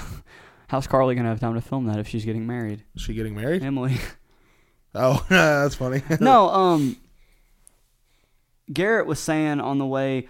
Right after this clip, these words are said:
Speaker 1: well, fir-, well, I'll, I'll get to that. Garrett was saying when, when I was driving him home earlier that if you think back on an episode of iCarly, that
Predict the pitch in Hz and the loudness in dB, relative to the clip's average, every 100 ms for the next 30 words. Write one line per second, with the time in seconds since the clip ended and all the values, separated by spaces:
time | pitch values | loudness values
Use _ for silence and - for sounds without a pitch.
0 | _ - 156 - - 190 - 135 127 117 | _ -6 -4 -4 2 2 4 2 2 -2
1 | _ - 131 127 127 _ 127 110 _ - | _ -4 -4 -4 -12 _ -20 -20 _ -6
2 | 123 120 - 104 104 - - - 143 220 | -4 -4 -8 -6 -6 -6 -12 -6 2 4
3 | 247 190 180 175 165 160 - _ _ _ | 4 2 0 2 2 0 -4 _ _ _
4 | 151 147 139 143 - - - 143 151 139 | 0 2 2 0 -4 -20 -2 2 2 4
5 | 139 135 127 131 147 131 123 147 131 120 | 2 2 0 -2 -2 -2 0 2 2 0
6 | 117 - - 117 127 127 117 - _ _ | -2 -8 -12 2 6 6 4 -4 _ _
7 | _ - 139 143 - 170 151 135 143 - | _ -2 0 0 0 -2 0 0 0 -2
8 | 139 131 131 - - 131 120 117 - 135 | -2 0 0 0 2 2 2 0 0 0
9 | 139 120 110 - - - 123 113 | 0 0 -2 -6 -18 2 4 4